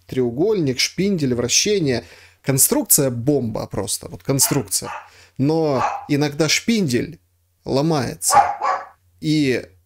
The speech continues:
когда там две стороны, там одна, то есть вариант, что так упадёт треугольник, что шпиндель может поломаться.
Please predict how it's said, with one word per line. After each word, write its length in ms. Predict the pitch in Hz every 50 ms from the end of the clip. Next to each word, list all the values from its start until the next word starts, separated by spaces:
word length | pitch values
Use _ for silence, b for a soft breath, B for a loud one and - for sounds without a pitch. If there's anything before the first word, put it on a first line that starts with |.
| _ _
когда 680 | - 143 135 131 123 117 143 139 127 117 113 98 - - - _ _
там 280 | 135 131 127 123 123
две 260 | 123 131 170 220 240
стороны, 500 | - - - 156 143 135 127 120 117 110 - - - -
там 240 | 123 113 - 107 -
одна, 640 | 120 120 113 127 127 135 151 180 214 233 233 233 - _ _
то 140 | _ - 120
есть 400 | 123 127 143 165 170 - - -
вариант, 400 | 127 135 131 139 151 160 156 143
что 260 | - - - - 139
так 400 | 127 - - 143 135 131 - -
упадёт 480 | - 131 - 135 139 139 240 285 262 -
треугольник, 680 | - 170 156 160 151 127 131 131 120 113 104 107 -
что 200 | - - - 131
шпиндель 560 | 117 - - - 220 220 185 160 135 135 117
может 320 | 113 117 110 113 110 - -
поломаться. 580 | 123 120 123 127 160 226 254 247 - 127 104